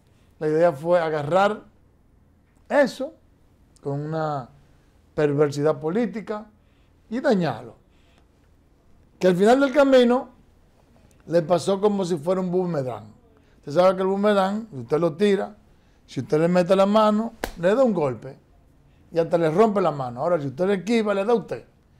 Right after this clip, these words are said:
Eso le pasó, porque ellos hicieron viral, eh, la manipulación,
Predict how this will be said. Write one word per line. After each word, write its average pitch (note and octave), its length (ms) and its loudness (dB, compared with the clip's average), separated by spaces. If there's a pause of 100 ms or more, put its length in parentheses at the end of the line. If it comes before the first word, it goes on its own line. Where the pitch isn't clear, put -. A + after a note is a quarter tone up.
(320)
Eso G3+ 240 4
le G#3+ 80 6
pasó, D3 420 -4 (400)
porque D3+ 320 0
ellos G#3 380 2
hicieron G3+ 560 4
viral, G#3 480 6 (1200)
eh, D3 380 2
la C#3+ 600 2 (400)
manipulación, F3 1200 2